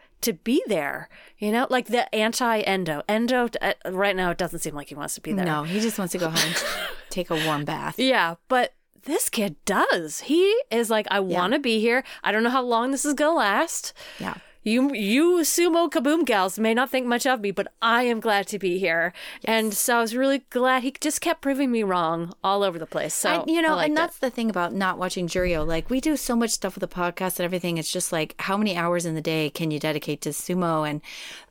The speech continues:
Speaker 2: it's so nice when some of you write in and let us know who are the up-and-comers in Juryo. And speaking of that, one of our listeners, Kay, has been sending me all of this propaganda, 'cause it is propaganda.
Speaker 1: <laughs> Propaganda
Speaker 2: But I
Speaker 1: about
Speaker 2: am
Speaker 1: who?
Speaker 2: all, all over it. I am all about it.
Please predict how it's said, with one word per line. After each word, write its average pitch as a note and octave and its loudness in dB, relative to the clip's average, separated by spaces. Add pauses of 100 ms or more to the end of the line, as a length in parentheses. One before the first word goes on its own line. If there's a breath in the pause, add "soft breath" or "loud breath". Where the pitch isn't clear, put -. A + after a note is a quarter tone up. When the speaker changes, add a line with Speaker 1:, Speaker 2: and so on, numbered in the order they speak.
(180)
Speaker 2:
it's A3+ -2
so B3 0
nice A#3 2
when G3+ -2
some G3 0
of F#3 0
you E3+ 2
write F3 2
in E3+ 0
and D#3 -2
let D#3 0
us D#3+ 0
know D#3+ 0
who F3+ -2
are F3 2
the D#3 0
up-and-comers D#3 -2
in D3+ -4
Juryo. E3 0
And C#3+ -2
speaking A3 -2
of E3 -2
that, D#3+ 0
one E3+ -4
of D#3+ -4
our D3+ 0
listeners, D#3 -2
Kay, D#3+ -2 (320 loud breath)
has F#3 -4
been E3+ 0
sending E3+ 0
me D#3 0
all F#3 2
of F3 -2
this E3+ -2
propaganda, D#3+ -2 (480 loud breath)
'cause G3 -2
it G3+ 0
is F#3+ 2
propaganda. E3 0
Speaker 1:
<laughs> D#3 -2
Propaganda A3 0
Speaker 2:
But G3+ 2
I G#3 4
Speaker 1:
about G3 4
Speaker 2:
am G3+ -6
Speaker 1:
who? A3 2
Speaker 2:
all, G3+ 4
all F#3 2
over E3+ 0
it. D3 -4
I D#3+ 0
am D3+ -2
all E3+ 2
about D#3+ 0
it. D3+ -2